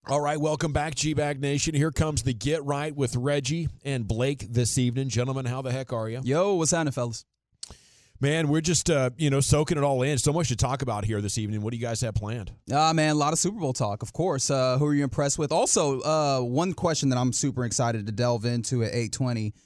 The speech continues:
Speaker 2: Uh, does this game prove that the Niners' model of building around a quarterback is untenable?
Speaker 1: Ooh, yeah, I like that. I, I don't know what to make of what we saw yesterday. Like,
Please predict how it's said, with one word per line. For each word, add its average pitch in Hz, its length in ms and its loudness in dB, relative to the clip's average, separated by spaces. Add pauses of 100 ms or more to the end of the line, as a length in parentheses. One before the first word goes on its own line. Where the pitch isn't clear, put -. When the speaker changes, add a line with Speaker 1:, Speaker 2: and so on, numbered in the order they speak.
(260)
Speaker 2:
Uh, 113 320 0
does 110 220 -2
this 165 220 2
game 160 260 2
prove 147 320 2
that 139 140 -2
the 131 60 0
Niners' 123 420 2
model 127 340 2
of 107 140 -2
building 131 280 2
around 117 220 0
a 107 40 -8
quarterback 113 520 -4
is 104 140 -12
untenable? 95 720 -14 (480)
Speaker 1:
Ooh, 104 200 -4 (200)
yeah, 92 160 -12
I 92 140 -10
like 110 240 -6
that. 90 220 -8
I, 110 140 -6 (400)
I 151 60 -2
don't 175 80 -2
know 151 220 -4
what 139 220 0
to 156 100 -2
make 156 260 -6
of 101 180 -8
what 107 160 -8
we 104 140 -10
saw 104 240 -6
yesterday. 98 640 -8
Like, 95 320 -8